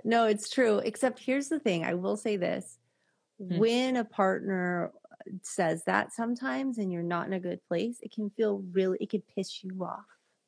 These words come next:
Speaker 1: Just
Speaker 2: Yeah.
Speaker 1: to, you can be
Speaker 2: Yeah.
Speaker 1: like, "How dare you offer Uno when I am
Speaker 2: Right.
Speaker 1: really in a lot of pain and I really want that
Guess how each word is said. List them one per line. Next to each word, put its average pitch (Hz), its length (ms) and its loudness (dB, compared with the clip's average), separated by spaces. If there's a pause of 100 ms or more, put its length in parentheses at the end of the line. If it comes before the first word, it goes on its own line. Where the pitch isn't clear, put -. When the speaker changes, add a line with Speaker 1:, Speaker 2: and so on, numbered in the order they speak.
(200)
Speaker 1:
Just 180 160 -4
Speaker 2:
Yeah. 170 100 -4
Speaker 1:
to, - 140 -10 (540)
you 208 100 -2
can 240 100 6
be 233 80 4
Speaker 2:
Yeah. 226 60 6
Speaker 1:
like, 208 280 2 (380)
"How 339 320 4 (140)
dare 247 320 0
you 190 560 -2
offer 196 560 -4
Uno 170 380 0
when 175 180 2
I 196 240 0
am 196 580 0 (380)
Speaker 2:
Right. 202 200 -6 (360)
Speaker 1:
really 277 320 4
in 311 60 4
a 294 40 2
lot 269 160 0
of 233 80 -6
pain 220 200 0
and 190 100 0
I 196 60 2
really 240 360 -2
want 233 240 -6
that 202 200 -4